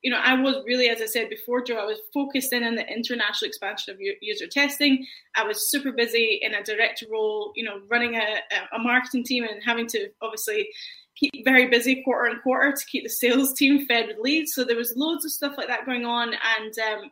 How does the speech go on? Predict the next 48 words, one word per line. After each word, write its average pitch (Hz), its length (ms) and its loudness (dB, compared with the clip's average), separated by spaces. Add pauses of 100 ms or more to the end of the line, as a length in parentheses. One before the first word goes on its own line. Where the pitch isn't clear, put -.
and 233 140 -4
now 320 380 2 (400)
it's 254 140 -8
been 254 160 -6
the 233 60 -4
first 302 260 0
time 269 400 2 (160)
in 226 140 -6
my 240 200 0
life 233 240 -2
I've 220 80 -6
been 220 160 -4
able 214 220 -8
to - 100 -14
sort - 200 -8
of 202 100 -6
look 233 140 -4 (100)
back 226 220 -2
and 214 100 -10
think, 214 180 -8
like, 117 200 -6
what 220 240 -6
do 226 140 -2
I 214 220 2
love 202 280 -4
doing? 262 640 2
You 220 100 -8
know, 202 100 -6
what 220 260 -8
in 220 40 -10
my 196 120 -4 (100)
career 202 280 -4
do 196 280 -2 (440)
I 196 80 -14
find 202 160 -4
the 202 60 -8
most 190 160 -6
interesting? 254 680 2
Um, 196 420 0
and 220 100 -2
in 220 100 -2
the 220 80 -6
marketing 214 360 -2
space, 214 320 -4
I - 80 -4
definitely 226 360 0
think 202 320 -8
that 214 200 2